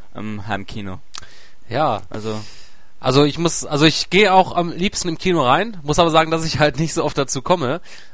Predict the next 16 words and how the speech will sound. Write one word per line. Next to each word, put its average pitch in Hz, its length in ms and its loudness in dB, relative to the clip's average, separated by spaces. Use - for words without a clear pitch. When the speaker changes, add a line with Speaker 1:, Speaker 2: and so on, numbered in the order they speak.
Speaker 2:
Ähm, 120 320 2
Speaker 1:
Ja. - 60 -10
Speaker 2:
also 123 260 4
Speaker 1:
Genau, 110 200 -4
Speaker 2:
es - 160 -4
ist 151 200 0
halt 151 180 4
so, 165 180 6
also 135 220 4
bei 123 120 4
mir 147 180 0
ist 190 60 0
es 175 60 -2
halt 175 140 2
so, 165 80 0
ich 147 180 -2